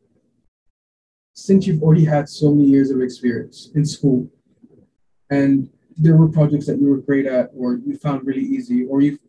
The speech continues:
found that, "Hey, you know what? I wanna learn more about this." So that's a good avenue to start. Like, "Hey, I like," for me, it was technology. I always liked, uh, playing around with technology. I didn't know everything. And, uh, back then, there were way less resources,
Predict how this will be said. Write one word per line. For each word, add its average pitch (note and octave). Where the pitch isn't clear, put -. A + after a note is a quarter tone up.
found C3+
that, B2+
"Hey, C#3+
you B2+
know C#3+
what? C#3
I C#3+
wanna C#3+
learn C3+
more C3+
about A#2+
this." -
So C#3+
that's E3
a D#3
good D3
avenue B2+
to B2
start. -
Like, A2+
"Hey, C#3
I C#3
like," C#3
for D#3+
me, F#3
it E3
was D#3
technology. C3+
I C3
always D3+
liked, C3+
uh, B2
playing D3
around C3+
with C3
technology. A#2+
I D3+
didn't F3+
know F3+
everything. B2+
And, B2+
uh, B2
back D3+
then, D3+
there C#3+
were C3
way D3
less C3+
resources, -